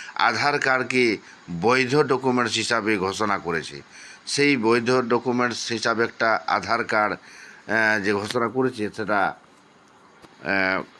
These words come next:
কিন্তু ওয়েবসাইটে দিতে বলা হচ্ছে, সুপ্রিম কোর্ট নির্দেশ দিয়েছে। এবং, আহ, যাদের বাদ গেছে পঁয়ষট্টি লক্ষ মানুষের, তাদের কেন বাদ গেছে তার কারণ জানাতে হবে। তো এখন আমরা দেখিয়ে দিব আপনার প্রথমে যে ডকুমেন্টসগুলি যেগুলি,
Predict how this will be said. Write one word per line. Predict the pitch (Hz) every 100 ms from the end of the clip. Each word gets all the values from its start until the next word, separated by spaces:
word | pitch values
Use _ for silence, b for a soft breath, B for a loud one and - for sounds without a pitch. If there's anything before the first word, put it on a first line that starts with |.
| -
কিন্তু | - 113 113 110
ওয়েবসাইটে | 113 123 123 139 135 120 123
দিতে | 113 113
বলা | 120 117 120
হচ্ছে, | 123 120 -
সুপ্রিম | 123 123 107 123
কোর্ট | 113 117
নির্দেশ | 101 107 107 123
দিয়েছে। | 110 123 123 123
এবং, | 104 123 120 92
আহ, | - - - - - - - 107 92
যাদের | 113 117 131
বাদ | 104 113 131 127
গেছে | 127 127
পঁয়ষট্টি | 123 113 143 123 123
লক্ষ | 120 120
মানুষের, | 120 117 120 117 104
তাদের | 113 110 117 104
কেন | - 127 139
বাদ | 139 135
গেছে | 127 127
তার | 110 117 110
কারণ | 107 104 113 107
জানাতে | 92 90 85
হবে। | 82 73 71 - B B B
তো | -
এখন | 120 139
আমরা | 139 139 139
দেখিয়ে | 131 120 120 139
দিব | 139
আপনার | 135 127 127
প্রথমে | 123 117 135 123
যে | 113
ডকুমেন্টসগুলি | 101 113 113 147 147 127 127 127
যেগুলি, | 117 117 123 117